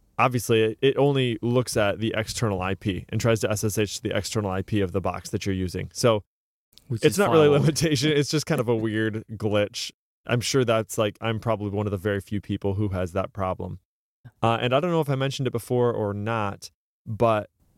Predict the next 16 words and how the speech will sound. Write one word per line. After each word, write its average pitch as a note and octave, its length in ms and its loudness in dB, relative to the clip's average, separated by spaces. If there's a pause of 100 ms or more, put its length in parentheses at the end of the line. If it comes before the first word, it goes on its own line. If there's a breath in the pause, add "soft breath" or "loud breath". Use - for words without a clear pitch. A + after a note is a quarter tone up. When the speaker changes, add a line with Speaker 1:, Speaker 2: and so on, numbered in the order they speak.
(100)
Speaker 1:
one C#3 220 2
of D#3 60 -2
the B2 180 2
top C#3 340 -4
requests, - 800 -2 (460)
uh, G#2 240 2
has A2 320 -2
been A2+ 420 -2 (100)
the A#2 120 0
use A#2 280 0
of G#2 200 -2
multiple C3 460 0
A A2+ 100 0
P A2 180 -4
I G#2 120 0
keys. - 440 -10